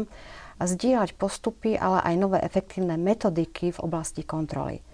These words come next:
Naši kontrolóri tak vedia prebrať dobrú prax a následne ju aplikovať do kontroly.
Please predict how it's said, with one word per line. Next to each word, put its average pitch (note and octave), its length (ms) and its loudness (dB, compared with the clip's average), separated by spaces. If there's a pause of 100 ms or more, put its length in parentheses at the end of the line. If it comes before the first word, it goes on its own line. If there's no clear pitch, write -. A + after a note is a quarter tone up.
(120)
Naši C4 240 6
kontrolóri A3+ 480 6
tak F#3+ 240 0
vedia F#3 240 4
prebrať E3 480 0
dobrú G#3 320 6
prax A#3 560 2
a - 80 -2
následne F3+ 800 -2
ju F#3 80 -2
aplikovať E3+ 720 0
do E3+ 80 -4
kontroly. D#3+ 640 -4